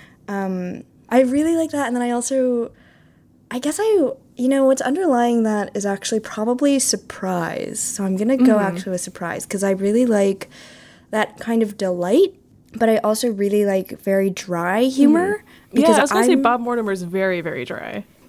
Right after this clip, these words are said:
Speaker 1: And I am not very dry. I think I'm too excited to be dry. And so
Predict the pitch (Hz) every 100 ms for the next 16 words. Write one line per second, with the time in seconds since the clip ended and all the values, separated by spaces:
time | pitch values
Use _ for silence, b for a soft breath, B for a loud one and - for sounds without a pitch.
0 | - 226 226 208 233 269 262 214 208 208
1 | 190 - _ _ _ - 202 190 185 190
2 | 180 175 170 202 220 - 214 190 - 180
3 | 190 226 240 254 247 262 262 302 359 B
4 | B - 233 247